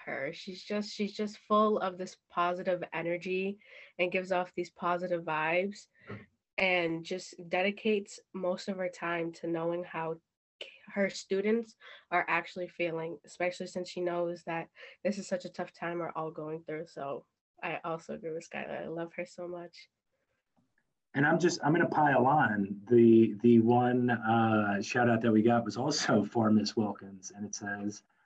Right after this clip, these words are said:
Speaker 2: "I wanna shout out my A P Lang teacher, Miss Wilkins. She is so kind and sweet and always brings an uplifting, uplifting vibe in class. She is also someone who genuinely cares about her students' well-being." So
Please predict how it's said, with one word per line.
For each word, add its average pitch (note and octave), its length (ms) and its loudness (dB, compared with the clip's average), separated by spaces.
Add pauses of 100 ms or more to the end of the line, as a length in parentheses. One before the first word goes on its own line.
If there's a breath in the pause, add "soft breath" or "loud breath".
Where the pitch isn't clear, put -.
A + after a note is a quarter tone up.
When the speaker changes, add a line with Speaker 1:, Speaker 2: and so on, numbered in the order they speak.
(240)
Speaker 2:
"I B2 60 4
wanna A#2+ 260 6
shout B2 400 4
out A#2+ 340 4
my G#2 120 0
A G#2 180 2
P G#2+ 180 0
Lang C#3 280 0
teacher, G2+ 320 2
Miss G#2+ 200 2
Wilkins. D#3+ 540 2
She A2 200 0
is - 140 -2
so G#2 160 -2
kind C#3+ 360 0
and G#2+ 120 -2
sweet A2 420 4 (640)
and A2+ 180 4
always C3+ 440 6
brings G#2 460 -2
an G2+ 160 -8
uplifting, A2+ 580 0 (140)
uplifting B2 640 4
vibe G2 580 0
in A2 140 0
class. A#2+ 460 -2 (500)
She A#2 140 2
is A2+ 140 4
also B2+ 440 0
someone A2 460 4
who A2 200 2
genuinely C#3 640 4
cares G2+ 460 0
about G2 280 -2
her G2+ 140 -8
students' G2+ 680 -8
well-being." F#2+ 440 -6 (140)
So F#2+ 200 -10